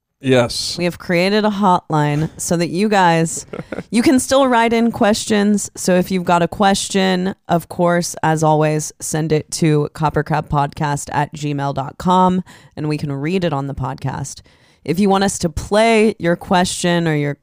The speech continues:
Speaker 2: whatever, if you, it doesn't have to be a question, just say something.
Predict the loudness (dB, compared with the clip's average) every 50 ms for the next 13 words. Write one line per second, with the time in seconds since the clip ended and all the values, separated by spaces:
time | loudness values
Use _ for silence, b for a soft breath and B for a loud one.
0 | _ _ -10 -4 -2 0 2 2 2 2 0 0 0 -2 -4 -6 -6 -6 -2 0
1 | 0 0 0 0 -2 -2 -2 -2 -2 -2 -2 0 0 0 0 -2 -2 -4 -4 -4
2 | -4 -4 -4 -6 -6 -6 -6 -6 -4 -2 -2 -2 -2 -4 -6 -4 -4 -4 -4 -4
3 | -4 -6